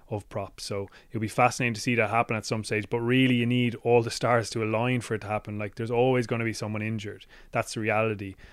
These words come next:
Your depth chart is never gonna be sitting there in, in Carton House bashing each other in training and competing for spots. That isn't the reality of, of professional rugby. Um, but you would love to see it at some stage. Um, just in terms of question, it's, it's tough to,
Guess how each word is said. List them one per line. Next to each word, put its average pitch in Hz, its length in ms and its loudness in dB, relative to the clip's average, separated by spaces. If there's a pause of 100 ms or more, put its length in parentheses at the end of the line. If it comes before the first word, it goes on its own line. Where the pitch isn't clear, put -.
(140)
Your 113 120 -4
depth 117 220 2
chart 113 220 2
is 107 80 -6
never 113 260 2
gonna 110 160 -2
be 107 160 -4
sitting 123 440 -6
there 104 260 0
in, 117 140 -6
in 117 140 -4
Carton 113 320 -2
House 107 480 -2 (260)
bashing 113 320 0
each 113 160 -4
other 113 160 2
in 110 80 -4
training 110 420 0
and 104 120 -6
competing 110 320 -8
for 113 120 -6
spots. - 460 -2 (300)
That 110 160 0
isn't 113 280 0
the 117 100 -2
reality 110 420 2
of, 104 320 -4
of 120 140 -6
professional 107 460 -6
rugby. 101 380 -4 (360)
Um, 101 340 -6
but 117 140 0
you 123 120 2
would 127 180 6
love 120 160 4
to 110 80 -8
see 117 200 -2
it 107 80 0
at 101 100 -8
some 110 180 -4
stage. 98 420 -10 (580)
Um, 110 500 -6
just 123 220 -2
in - 40 -8
terms 107 200 -4
of 107 60 -10
question, 110 380 -2
it's, 110 240 -12
it's - 200 -8
tough - 280 2
to, 110 140 -2